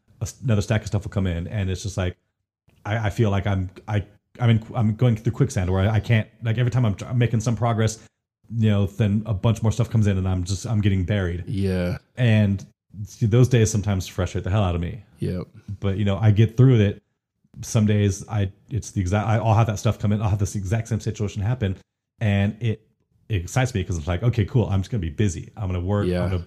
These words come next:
Speaker 1: put my head down. I'm gonna power through this." Sometimes it just depends on the day.
Speaker 2: Yeah, yeah. I gotta make lists.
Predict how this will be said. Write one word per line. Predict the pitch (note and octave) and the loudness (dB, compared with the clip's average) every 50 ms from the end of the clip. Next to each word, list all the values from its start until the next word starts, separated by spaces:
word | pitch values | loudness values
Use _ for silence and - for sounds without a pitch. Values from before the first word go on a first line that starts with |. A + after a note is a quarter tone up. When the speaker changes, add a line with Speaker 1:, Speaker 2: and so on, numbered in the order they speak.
| - _ | -10 _
Speaker 1:
put | - - C3 A#2 | -4 -2 -2 0
my | G#2+ G2 | 0 0
head | E2+ A2+ G2+ | 0 0 2
down. | G2 G#2 G2+ F#2+ | 2 2 2 0
I'm | F2 | 0
gonna | E2+ F2 | -2 -4
power | - - - A2 G2+ G2+ | -4 -2 -2 -2 0 0
through | - A#2+ G#2+ F#2+ | -2 -2 -2 0
this." | F2+ E2+ - - - _ _ _ _ _ _ _ _ _ _ _ _ _ _ _ _ | -2 -4 -6 -10 -18 _ _ _ _ _ _ _ _ _ _ _ _ _ _ _ _
Sometimes | - - - E2+ G2 G2+ G2+ | -18 -12 -6 -4 -4 -2 -2
it | F#2+ F2+ | -2 -4
just | G2 F#2+ | -6 -6
depends | - - G2+ F#2+ F2+ | -4 -4 -4 -2 -2
on | G2 | -2
the | F2+ | 0
day. | E2 A2 G2 F2 F2 - - _ _ _ _ _ _ _ _ _ - | 0 0 -2 -2 -6 -10 -14 _ _ _ _ _ _ _ _ _ -6
Speaker 2:
Yeah, | - G2+ F#2+ F#2 F#2 F#2 F#2 F#2 F#2+ F#2 F#2 F2+ F2 F2 F2 - | -2 0 0 0 0 0 0 0 0 0 0 0 -2 -4 -6 -6
yeah. | G#2 F#2 F2+ F2+ F2+ E2+ - - - - - | -4 -4 -2 -2 -4 -6 -10 -14 -16 -2 2
I | - C#3 | 6 8
gotta | F3+ G#3 A3 | 8 8 8
make | G#3 G3+ D3 G2 | 8 8 8 8
lists. | F2 A2 C3 A#2+ - - - - - - - - | 8 8 8 8 6 4 -4 -8 -8 -8 -8 -8